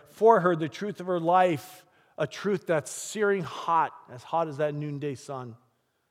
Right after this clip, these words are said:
And he really sees her. He sees her as someone with deeper longings and desires.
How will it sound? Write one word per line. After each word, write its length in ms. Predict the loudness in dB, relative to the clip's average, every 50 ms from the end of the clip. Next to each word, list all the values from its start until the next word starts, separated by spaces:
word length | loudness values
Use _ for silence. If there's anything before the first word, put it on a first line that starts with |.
| _ _ _ _ _ _ _ _ _ _ _ _ _ _ _ _ _ _ _ _ _ _ _ _ _ _ _ _ _ _ _ _ _ _ _ _ _ _ _ _ _ _ _ _ _ _ _ _ _ _ _ _ _ _ _ _ _ _ _ _ _ _ _ _ _ -8
And 140 | -6 -6 -4
he 100 | -4 -6
really 480 | -6 -2 0 2 2 2 0 -2 -4
sees 480 | -6 -8 -14 -14 -10 -10 -10 -10 -10 -12
her. 280 | -14 -14 -14 -14 -14 -18 _ _ _ _ _ _ _ _ _ _ _ _ _ _ _ _ _ _ _ _ _ _ _ _ _ _ _ _ _ _ _ _ _ _ _ _ _ _ _ _ _ _ _ _ _
He 160 | -8 -8 -8
sees 380 | -8 -8 -8 -6 -6 -6 -6 -4
her 120 | -2 -2
as 160 | -2 -2 -2 -4
someone 460 | -4 -2 -2 0 0 0 -2 -2 -2
with 280 | -4 -4 -6 -8 _
deeper 300 | -10 -10 -8 -4 -2 -2
longings 600 | -2 0 0 2 2 2 2 0 -2 -6 -6 -6
and 120 | -8 -8 -8
desires. 800 | -8 -8 -2 0 2 2 2 2 0 -2 -4 -6 -8 -14 -20